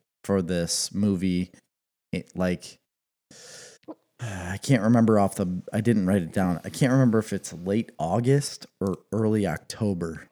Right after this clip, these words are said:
I know those, that skips a month in there, but it's one of those two things. So they still have a release date for a theatrical release. I just think that's the wrong way to go about this stuff right now.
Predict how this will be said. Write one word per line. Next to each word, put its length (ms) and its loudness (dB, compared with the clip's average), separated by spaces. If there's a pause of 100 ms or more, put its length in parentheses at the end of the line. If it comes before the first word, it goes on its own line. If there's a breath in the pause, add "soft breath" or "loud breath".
(160)
I 40 0
know 180 2
those, 360 -2 (120)
that 160 -2
skips 360 0
a 20 2
month 320 2
in 100 2
there, 240 2
but 300 -4 (260)
it's 160 -6
one 160 6
of 100 6
those 220 4
two 180 -2
things. 460 -8 (220)
So 480 4 (400)
they 120 2
still 260 6
have 100 4
a 80 8
release 480 2
date 300 2
for 240 0
a 80 0
theatrical 1120 -2
release. 600 -4 (1700)
I 60 -12
just 420 -2
think 380 2
that's 340 -2
the 120 -4
wrong 640 0
way 400 0
to 100 -4
go 220 0
about 300 -2
this 160 -8
stuff 480 -8 (200)
right 180 -6
now. 260 -10